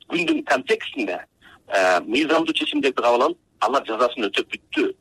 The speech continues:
көбүнчөсү. Кээ бирөө качып кетти. Бирок кайра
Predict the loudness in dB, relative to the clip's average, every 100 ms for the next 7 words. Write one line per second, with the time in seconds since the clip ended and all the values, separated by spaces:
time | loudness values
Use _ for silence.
0 | -4 -2 -2 -4 -6 -6 -8 _ _ _
1 | 0 2 2 0 -4 0 -2 -2 -12 -14
2 | _ _ -20 -20 -20 -10 -2 0 0 0
3 | 2 4 4 4 0